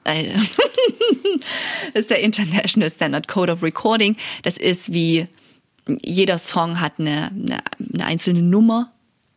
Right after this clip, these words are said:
eine Aufnahmenummer und das ist die, damit die zuordnbar ist in der Abrechnung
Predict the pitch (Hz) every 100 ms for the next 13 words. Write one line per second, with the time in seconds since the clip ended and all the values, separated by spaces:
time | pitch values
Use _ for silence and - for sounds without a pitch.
0 | _ 180 - 185 202 196 190 185 180 185
1 | 185 180 - 156 147 165 - - 170 151
2 | 151 135 - - - 151 151 139 - 160
3 | - - - - 147 - - - 139 -
4 | 123 139